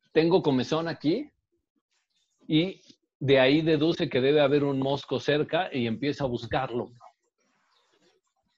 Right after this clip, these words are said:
con independencia de que haya o no ese mosquito. Puede haber otras causas para que tengamos esta comezón, ¿no? Puede ser que me esté saliendo un grano, que toqué hiedra venenosa, que me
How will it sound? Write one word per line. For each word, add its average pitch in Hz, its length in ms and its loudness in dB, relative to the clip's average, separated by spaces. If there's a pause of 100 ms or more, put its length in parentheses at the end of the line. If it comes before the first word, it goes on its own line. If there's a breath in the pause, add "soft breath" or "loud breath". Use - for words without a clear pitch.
(120)
con 170 200 4
independencia 165 840 4
de 147 160 0
que 143 120 4
haya 160 360 6
o 135 100 0
no 160 240 0
ese 160 240 -4
mosquito. 147 560 -8 (1300)
Puede 180 200 8
haber 180 280 6 (100)
otras 170 380 4
causas 180 500 4
para 117 320 2
que 107 220 2
tengamos 127 560 -2
esta 139 180 -2
comezón, 131 480 -6 (260)
¿no? 165 240 -8 (600)
Puede 131 160 2
ser 135 180 2
que 127 80 -2
me 110 60 0
esté 139 180 -2
saliendo 120 340 0
un 113 100 -2
grano, 143 420 4
que 117 100 -4
toqué 123 340 2
hiedra 127 300 4
venenosa, 120 840 -2 (420 loud breath)
que 123 160 6
me 113 300 2